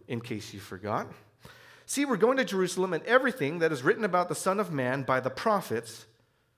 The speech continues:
will be accomplished. For he will be delivered over to the Gentiles and will be mocked and shamefully treated and spit upon. And after flogging him, they will kill him,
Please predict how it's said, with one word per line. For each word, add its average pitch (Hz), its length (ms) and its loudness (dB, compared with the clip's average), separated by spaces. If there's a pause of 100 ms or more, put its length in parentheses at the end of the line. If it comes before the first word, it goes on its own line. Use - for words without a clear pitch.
(340)
will 160 200 4
be 165 140 2
accomplished. 123 680 -4 (960)
For 135 400 4
he 135 180 -4
will 143 140 -2
be 139 160 -4
delivered 151 420 2
over 165 180 4
to 160 120 -8
the 123 100 -6
Gentiles 117 1000 0
and 127 160 -4
will 143 100 -2
be 135 140 -4
mocked 147 520 0
and 127 180 -4
shamefully 220 580 -2
treated 190 420 -6
and 160 120 -4
spit 180 240 -2
upon. 101 360 -2 (340)
And 139 140 4
after 247 280 4
flogging 240 560 2
him, 135 240 0
they 160 120 0
will 147 140 -2
kill - 380 0
him, 143 300 0